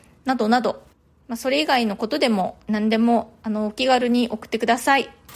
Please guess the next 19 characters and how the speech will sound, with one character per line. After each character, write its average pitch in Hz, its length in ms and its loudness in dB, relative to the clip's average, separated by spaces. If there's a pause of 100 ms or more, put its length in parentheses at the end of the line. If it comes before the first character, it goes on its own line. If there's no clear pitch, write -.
(360)
お - 140 2
返 269 180 -2
事 269 100 0
は 269 120 4
こ 277 100 -4
の 262 140 0
放 277 180 6
送 277 160 0
の 262 140 0
中 262 180 2
で 160 140 0
随 190 240 -2
時 165 160 -6
し - 80 -4
て 180 100 -4
い 160 80 -6
き 196 100 -8
ま 233 160 2
す。 - 240 -12